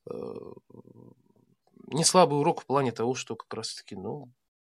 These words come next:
бляха-муха, ну, значит, если я хочу, если я чего-то хочу, действительно это могу сделать, там, несмотря ни на что, несмотря на то,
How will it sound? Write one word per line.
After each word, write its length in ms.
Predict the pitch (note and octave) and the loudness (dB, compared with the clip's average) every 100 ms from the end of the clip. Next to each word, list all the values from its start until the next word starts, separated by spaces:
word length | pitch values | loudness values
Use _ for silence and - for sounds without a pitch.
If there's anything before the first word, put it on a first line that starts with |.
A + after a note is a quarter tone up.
| - | -4
бляха-муха, 680 | B2+ B2 A2+ A#2+ A2+ - G2 | 0 0 0 -2 -2 -4 -8
ну, 120 | A2+ | -8
значит, 340 | B2 A#2+ - | -8 -8 -8
если 240 | A#2 - A#2+ | -8 -6 -6
я 60 | |
хочу, 360 | A#2 A#2+ - C#3+ | -6 -8 -8 -8
если 220 | C3 A#2+ | -6 -6
я 40 | |
чего-то 260 | A#2 B2 A#2 | -2 -4 -4
хочу, 360 | - A#2 - D#3 | -6 -6 -6 -8
действительно 520 | A2+ - B2 B2 A#2+ | -8 -6 -6 -2 -2
это 180 | A2+ - | -2 0
могу 260 | A#2 A2 A#2+ | -2 0 -2
сделать, 360 | A2 A#2+ A2 - | 0 0 0 -4
там, 220 | A#2 - | -12 -10
несмотря 500 | A2 - G#2 A#2 A2 | -10 -8 -6 -4 -4
ни 120 | G2+ | -4
на 100 | G2+ | -8
что, 200 | - F3 | -10 -6
несмотря 420 | D3 - G#2 G#2+ | -6 -6 -10 -10
на 100 | G#2 | -8
то, 280 | G#2 A2+ A2+ | -8 -10 -10